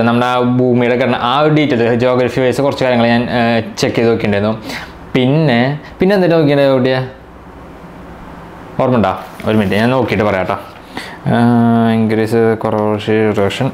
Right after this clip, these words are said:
ഏഹ്, കുറേ കാര്യങ്ങൾ ഇഗ്നു related ആയിട്ട് എനിക്ക് വന്നിട്ടുണ്ടായിരുന്നു. Uh, for example, ആ, നമ്മുടെ ലോക്സഭേനെ കുറിച്ചിട്ട്, ലോക്സഭ എനിക്ക് പഠിക്കാനുള്ള ടോപ്പിക്കാണ്. പിന്നെ നമ്മുടെ juice, നമ്മുടെ ജുഡീഷ്യറിനെ കുറിച്ചൊരു ക്വസ്റ്റ്യൻ ഉണ്ടായിരുന്നു, നമ്മുടെ Supreme Court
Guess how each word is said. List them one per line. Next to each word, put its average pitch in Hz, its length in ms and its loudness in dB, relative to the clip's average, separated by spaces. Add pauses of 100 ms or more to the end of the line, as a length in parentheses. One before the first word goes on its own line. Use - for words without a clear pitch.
(140)
ഏഹ്, 101 240 -2 (1000)
കുറേ 143 200 2
കാര്യങ്ങൾ 175 260 2 (180)
ഇഗ്നു 139 200 2 (140)
related 135 300 2
ആയിട്ട് 139 180 2
എനിക്ക് 135 240 2
വന്നിട്ടുണ്ടായിരുന്നു. 107 500 2 (520)
Uh, 104 500 0 (200)
for 101 140 -2 (100)
example, 98 500 -2 (200)
ആ, - 20 2 (540)
നമ്മുടെ 127 300 2 (320)
ലോക്സഭേനെ 139 600 2
കുറിച്ചിട്ട്, 123 340 2
ലോക്സഭ 127 400 0
എനിക്ക് 135 220 2
പഠിക്കാനുള്ള 123 420 2
ടോപ്പിക്കാണ്. 120 400 0 (120)
പിന്നെ 123 260 2 (100)
നമ്മുടെ 127 280 0 (380)
juice, 131 340 0 (180)
നമ്മുടെ 120 240 2 (880)
ജുഡീഷ്യറിനെ 139 640 2
കുറിച്ചൊരു 131 340 2
ക്വസ്റ്റ്യൻ 127 300 0
ഉണ്ടായിരുന്നു, 107 300 0 (120)
നമ്മുടെ 113 220 0 (100)
Supreme 127 320 0
Court 117 320 2